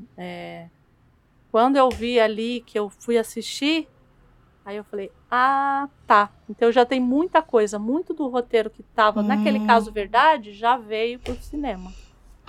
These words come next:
Speaker 2: Que foi aquele vídeo que você me encaminhou.
Speaker 1: Isso, isso. Que tá no
Speaker 2: Aham.
Speaker 1: YouTube, que eu coloco aqui.
Speaker 2: E que
Speaker 1: É.
Speaker 2: é totalmente diferente, apesar de
Speaker 1: Completamente
Speaker 2: ser o
Speaker 1: diferente.
Speaker 2: mesmo texto. É.
Speaker 1: Porque pro cinema, e eu acho que,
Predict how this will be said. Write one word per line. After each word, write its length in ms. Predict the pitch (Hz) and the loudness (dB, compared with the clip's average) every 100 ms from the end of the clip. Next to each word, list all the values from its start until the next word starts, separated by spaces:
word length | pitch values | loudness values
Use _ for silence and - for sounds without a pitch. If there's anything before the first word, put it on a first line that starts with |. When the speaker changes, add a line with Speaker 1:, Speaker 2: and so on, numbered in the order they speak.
| - | 0
Speaker 2:
Que 140 | 254 | 2
foi 220 | 247 240 226 | 4 4 2
aquele 320 | 226 233 220 | 2 -2 0
vídeo 280 | 208 202 214 | -4 -6 -8
que 100 | 226 | -8
você 260 | 220 - | -6 -4
me 120 | 220 | -4
encaminhou. 520 | 220 233 226 240 208 196 | -2 -2 0 0 0 -2
Speaker 1:
Isso, 640 | 277 277 277 277 - 233 | 2 4 4 4 0 -4
isso. 380 | 226 226 - 220 | -4 -6 -6 -8
Que 120 | - | -2
tá 160 | 254 262 | 4 4
no 60 | |
Speaker 2:
Aham. 60 | 277 330 294 | 4 2 2
Speaker 1:
YouTube, 300 | 294 311 302 | 2 2 0
que 80 | 302 | -6
eu 40 | |
coloco 400 | - 285 262 254 | 0 2 2 0
aqui. 400 | 269 - 247 254 - _ - _ | -6 -8 -6 -6 -10 _ -20 _
Speaker 2:
E 80 | 247 | 2
que 120 | - | 8
Speaker 1:
É. 40 | 254 | 10
Speaker 2:
é 60 | 240 | 10
totalmente 800 | - 233 247 262 240 233 233 240 | 6 4 4 2 4 2 0 -4
diferente, 640 | 214 214 240 214 190 196 | -6 -6 -6 -4 -6 2
apesar 40 | 240 | 4
de 60 | |
Speaker 1:
Completamente 400 | 240 233 247 226 | 6 6 6 2
Speaker 2:
ser 120 | 208 208 | -2 -4
o 40 | |
Speaker 1:
diferente. 160 | 202 196 | -4 -6
Speaker 2:
mesmo 260 | 202 208 | -6 -8
texto. 380 | 208 190 185 - | -8 -8 -10 -12
É. 360 | - 196 185 160 _ _ _ | -6 -4 -6 -8 _ _ _
Speaker 1:
Porque 280 | 330 320 311 | 0 2 -2
pro 220 | 330 381 | 2 0
cinema, 800 | - 240 240 285 262 220 190 190 _ _ _ _ | 0 -2 2 2 2 -2 -6 -12 _ _ _ _
e 80 | - 233 226 | -6 2 4
eu 120 | 233 | 6
acho 200 | 262 - | 4 0
que, 120 | 254 | -14